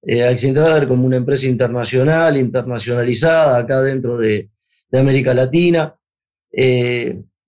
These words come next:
eh, tenemos algunos ejemplos de algunos colegas, amigos y, y muy conocidos en Europa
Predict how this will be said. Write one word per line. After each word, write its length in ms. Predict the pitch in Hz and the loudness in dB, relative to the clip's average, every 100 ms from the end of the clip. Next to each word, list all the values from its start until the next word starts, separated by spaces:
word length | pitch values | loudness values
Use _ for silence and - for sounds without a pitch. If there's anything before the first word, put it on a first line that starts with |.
| _ _ _ _ _ _ | _ _ _ _ _ _
eh, 440 | - - - - - | -20 -18 -16 -16 -6
tenemos 560 | 131 147 160 160 143 120 | 0 2 2 2 2 0
algunos 420 | 123 143 151 135 | 0 2 2 2
ejemplos 480 | 131 156 165 147 131 | 0 0 0 2 2
de 80 | 131 | 2
algunos 300 | 147 143 - | 0 -2 -2
colegas, 580 | 131 156 160 139 120 | -2 0 2 0 -2
amigos 600 | 131 139 170 160 135 127 | -6 -2 0 2 0 -2
y, 280 | 123 120 123 | -4 -8 -6
y 40 | 120 | 0
muy 180 | 143 147 | 2 2
conocidos 560 | 143 131 165 151 131 | 2 0 2 2 2
en 60 | 131 | 2
Europa 680 | 127 147 165 151 135 113 | 2 2 2 2 0 0